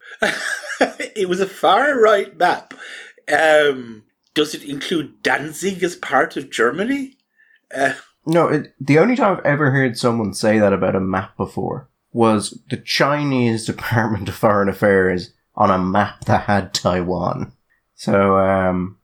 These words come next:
Speaker 2: not suggesting there's any similarities there, but I think there may have been a sort of, "Well, I don't like what it says,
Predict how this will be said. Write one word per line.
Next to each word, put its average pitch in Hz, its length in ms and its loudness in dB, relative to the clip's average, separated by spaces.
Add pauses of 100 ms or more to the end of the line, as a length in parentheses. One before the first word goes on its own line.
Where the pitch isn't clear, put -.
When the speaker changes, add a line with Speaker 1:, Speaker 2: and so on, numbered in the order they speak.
(200)
Speaker 2:
not 107 180 -4
suggesting 101 480 -2
there's 95 160 -4
any 98 140 0
similarities 110 760 2
there, 110 240 2
but 139 140 -4
I - 140 -2
think 147 200 -6
there 131 120 0
may 131 140 4
have 120 120 0
been 127 160 2
a 123 60 0
sort 123 240 0
of, 117 140 -4 (480)
"Well, 117 160 -2
I 113 80 4
don't 123 240 2
like 123 260 2
what 120 140 0
it 120 120 -6
says, - 600 -2